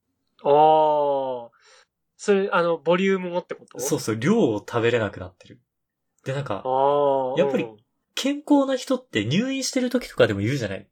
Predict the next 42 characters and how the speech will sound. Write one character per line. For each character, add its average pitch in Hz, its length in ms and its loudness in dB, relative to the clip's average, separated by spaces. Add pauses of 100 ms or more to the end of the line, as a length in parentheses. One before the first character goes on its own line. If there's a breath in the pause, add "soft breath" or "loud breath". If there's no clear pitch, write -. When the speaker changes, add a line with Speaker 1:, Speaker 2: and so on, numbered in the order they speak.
(100)
Speaker 2:
な 143 120 -2
ん - 20 -8
か、 101 240 -2 (300 loud breath)
流 190 260 0
動 277 160 4
食 - 180 -4
と 113 120 -4
か 107 100 -2
食 117 140 0
べ 123 60 2
る 117 40 4
よ 110 60 0
う - 20 -6
に 101 40 -6
な 101 100 -2
る 98 80 -6
と 110 80 -16
急 156 200 -4
に 151 60 -6
弱 151 220 -2
っ 143 60 -16
て 110 100 -2
い 98 40 -2
く - 120 -10
み 95 100 -10
た 90 120 -8
い 87 40 -10
な。 90 180 -16 (1000)
Speaker 1:
あ 160 560 4
ー、 160 40 -8
な 175 100 -4
ん 165 60 -16
か 143 240 -4
言 180 160 -6
う 196 40 -2
よ 143 140 -6
ね。 156 280 -8 (120)
Speaker 2:
で、 160 220 2
や 170 100 2
っ 190 120 -8
ぱ 285 120 4
り、 190 400 -4